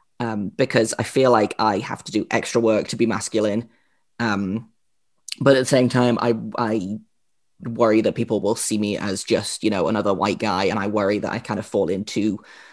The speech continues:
you know, things like mansplaining or, you know, things like that. And I don't ever want to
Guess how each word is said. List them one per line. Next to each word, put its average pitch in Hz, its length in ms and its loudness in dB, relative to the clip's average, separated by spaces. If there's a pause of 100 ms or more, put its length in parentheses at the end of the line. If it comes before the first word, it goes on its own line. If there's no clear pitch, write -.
(280)
you - 80 2
know, - 100 0
things 113 240 -4
like 131 140 2
mansplaining 113 1000 2
or, 107 600 0 (120)
you 67 140 -6
know, 55 140 -6
things - 300 -8
like 104 140 -4
that. 131 260 2
And 110 120 -2
I 117 80 0
don't 117 260 2
ever 117 220 2
want 110 300 2
to 101 420 -4